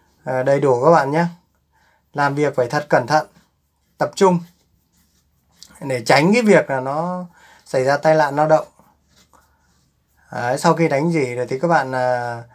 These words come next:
xịt một chút R B bảy để, à, cho nó, nó, nó, nó làm bay hết cái phần rỉ sét đi.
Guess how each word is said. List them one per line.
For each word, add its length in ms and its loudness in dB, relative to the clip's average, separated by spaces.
xịt 360 -6
một 220 -6
chút 260 2
R 240 -2
B 340 4
bảy 340 0
để, 260 -10
à, 380 -8
cho 200 2
nó, 460 2
nó, 160 -8
nó, 160 -6
nó 540 -4
làm 540 -4
bay 220 4
hết 220 0
cái 100 -6
phần 1400 -16
rỉ 200 -4
sét 300 0
đi. 120 -2